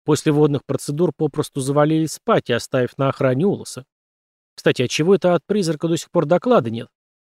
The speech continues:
Жду просто, когда ты окончательно проснёшься, тут же слышу в голове голос призрака. Да и особо важных известий нет, если так посмотреть. Бирк уже проснулся, обедает в своём номере.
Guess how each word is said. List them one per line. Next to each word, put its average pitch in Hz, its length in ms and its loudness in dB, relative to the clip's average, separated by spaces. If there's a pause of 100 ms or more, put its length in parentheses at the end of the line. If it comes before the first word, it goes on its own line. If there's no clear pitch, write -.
(680)
Жду 120 240 0
просто, 123 320 -4
когда 120 220 -4
ты - 100 -4
окончательно 131 540 -2
проснёшься, 151 720 -2 (160)
тут 135 120 -2
же 120 120 -4
слышу 156 400 -6
в 120 80 -10
голове 127 380 2
голос 131 340 0
призрака. 127 520 -8 (380)
Да 135 120 0
и - 20 4
особо 214 300 2
важных 190 420 2
известий 151 520 -2
нет, 131 240 0
если 147 260 -6
так - 200 -4
посмотреть. 117 640 -6 (120)
Бирк 233 260 -4
уже 135 160 2
проснулся, 165 640 -2
обедает 170 380 0
в - 40 -14
своём 120 320 0
номере. 135 340 0